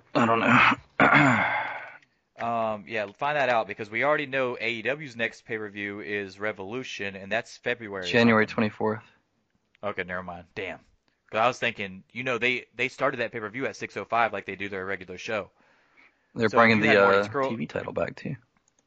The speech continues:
Speaker 2: Yes, that's what I was gonna say next.
Speaker 1: Oh,
Speaker 2: God
Speaker 1: sorry.
Speaker 2: damn it. That was my last piece of information from the show last night.
Speaker 1: <laughs>
Speaker 2: N W A Championship, N W A Television Championship, the exact,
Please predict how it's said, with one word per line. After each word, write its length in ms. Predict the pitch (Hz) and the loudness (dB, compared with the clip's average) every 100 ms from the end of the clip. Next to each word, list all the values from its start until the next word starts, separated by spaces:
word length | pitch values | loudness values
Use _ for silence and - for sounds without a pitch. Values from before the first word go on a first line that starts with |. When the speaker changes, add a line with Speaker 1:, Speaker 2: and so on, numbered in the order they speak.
| _ _ _ _ - | _ _ _ _ -2
Speaker 2:
Yes, 340 | 151 117 - | 2 2 0
that's 240 | - 165 | 0 0
what 100 | 180 | 2
I 40 | 185 | 0
was 100 | 180 | 0
gonna 160 | 214 | -4
say 180 | 208 240 | -2 -2
next. 140 | 254 269 | 4 6
Speaker 1:
Oh, 140 | 98 | 6
Speaker 2:
God 180 | 123 - | 2 -8
Speaker 1:
sorry. 140 | - | -8
Speaker 2:
damn 80 | 120 | -8
it. 200 | - _ _ _ _ _ _ _ _ _ _ _ | -10 _ _ _ _ _ _ _ _ _ _ _
That 100 | 139 | 0
was 80 | 156 | 0
my 120 | 170 | 0
last 280 | 185 180 - | 2 0 -2
piece 160 | 190 | -12
of 80 | 180 | -10
information 480 | 175 165 160 156 151 | -10 -6 -6 -6 -8
from 140 | 147 | -12
the 60 | 139 | -12
show 180 | 135 156 | -6 -4
last 180 | 139 135 | -4 -6
night. 240 | 127 120 - | -8 -8 -10
Speaker 1:
<laughs> 160 | - 143 | -4 -4
Speaker 2:
N 100 | 160 | -2
W 260 | 170 156 156 | -6 -4 -2
A 160 | 156 | -2
Championship, 580 | 139 156 151 143 147 135 - - - _ _ _ | -4 -8 -10 -10 -6 -6 -8 -16 -18 _ _ _
N 120 | 156 | -8
W 220 | 170 160 160 | -6 -2 -2
A 60 | |
Television 460 | 151 170 160 147 139 | -2 -6 -6 -8 -8
Championship, 480 | 156 135 135 139 - | -8 -8 -8 -10 -8
the 120 | 131 | -8
exact, 440 | 120 143 156 - | -6 -2 -2 -4